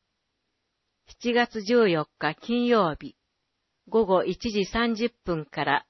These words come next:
三時まで。なお、法律相談は弁護士が対応します。予約は相談日の七日前から受け付けます。その日が祝日の場合は、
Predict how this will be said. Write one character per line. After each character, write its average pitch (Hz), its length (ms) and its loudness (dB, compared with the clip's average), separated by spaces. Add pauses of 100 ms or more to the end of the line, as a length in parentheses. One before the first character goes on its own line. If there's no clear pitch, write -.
三 220 320 -2
時 160 160 -10
ま 147 160 -8
で。 139 180 -10 (1400)
な 180 280 -4
お、 - 100 -16 (440)
法 247 200 4
律 254 160 -2 (160)
相 240 220 2
談 156 300 -4
は 151 240 -2
弁 233 220 2
護 247 100 0
士 - 160 -8
が 151 120 -2
対 175 300 -2
応 170 120 -2
し - 180 -14
ま 147 160 -8
す。 - 200 -20 (1200)
予 202 140 4
約 220 340 2
は 190 260 2
相 247 260 2
談 247 260 2
日 180 120 -4
の 156 120 -2
七 185 260 2
日 247 140 0
前 240 240 0
か 170 140 -2
ら 143 120 -2
受 165 200 -4
け - 40 -10
付 - 180 -8
け 151 40 -2
ま 156 160 -10
す。 - 60 -20 (960)
そ 220 200 -2
の 233 140 2
日 226 180 -2
が 185 260 -2
祝 - 300 0
日 208 260 -2
の 202 140 0
場 180 160 2
合 180 220 -2
は、 165 240 -2